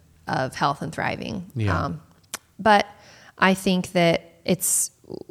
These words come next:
Speaker 1: what do you do when you get into that spot? I think you get really good at using some powerful I messages and seeing
Speaker 2: Yeah.
Speaker 1: how they respond. Something like, "Mm, I feel sad when you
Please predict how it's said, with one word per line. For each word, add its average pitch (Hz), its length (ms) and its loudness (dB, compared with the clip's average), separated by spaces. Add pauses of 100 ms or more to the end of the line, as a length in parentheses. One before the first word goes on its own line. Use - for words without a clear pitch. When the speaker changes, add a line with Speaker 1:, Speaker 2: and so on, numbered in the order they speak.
Speaker 1:
what 190 220 4
do 185 60 2
you 185 80 4
do 180 200 4
when 190 100 4
you 170 100 2
get 151 180 4
into 208 160 2
that 247 240 4
spot? 302 400 4
I 190 80 4
think 180 320 0
you 175 100 2
get - 240 -2
really 165 220 0
good 165 180 0
at 160 120 -2
using 160 300 0
some 160 240 -4
powerful 151 420 -2
I 143 160 -2
messages 233 540 0
and 180 140 -2
seeing 87 200 0
Speaker 2:
Yeah. - 40 -2
Speaker 1:
how 170 120 0
they 165 120 0
respond. 156 640 0
Something 170 380 -2
like, 160 320 -2 (720)
"Mm, 175 340 -2 (260)
I 185 180 0
feel 185 200 -2
sad 160 600 0 (600)
when 165 800 -2 (1500)
you 165 800 -2